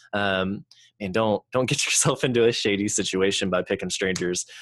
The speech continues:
truly strangers up off the street and, and bringing them into your home if you don't know 'em and don't know the situation. Please don't do that.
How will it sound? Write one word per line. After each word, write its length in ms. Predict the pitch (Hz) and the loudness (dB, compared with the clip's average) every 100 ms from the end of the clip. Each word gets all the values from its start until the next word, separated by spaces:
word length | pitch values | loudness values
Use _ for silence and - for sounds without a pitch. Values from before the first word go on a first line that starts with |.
| - | -8
truly 240 | - 175 147 | 2 4 4
strangers 500 | - 127 117 113 107 | 4 2 2 0 2
up 160 | 104 | 0
off 140 | 98 95 | 0 -2
the 80 | 104 | -6
street 360 | - 101 101 - | -6 -6 -6 -6
and, 240 | 90 92 | -10 -10
and 160 | 104 98 | -8 -4
bringing 340 | 101 107 104 95 | -2 0 -2 -2
them 160 | 95 | -4
into 160 | 95 90 | -6 -4
your 140 | 90 | -6
home 260 | 90 92 87 | -6 -8 -8
if 100 | 90 | -8
you 60 | |
don't 180 | 92 85 | -8 -8
know 180 | 85 85 | -8 -8
'em 100 | 82 | -8
and 80 | 82 | -10
don't 160 | 80 80 | -10 -12
know 60 | - | -8
the 60 | |
situation. 480 | - - - 80 90 | -6 -6 -10 -12 -10
Please 160 | - 101 | -6 -6
don't 180 | - - | -8 -14
do 120 | 104 | -8
that. 180 | 87 | -6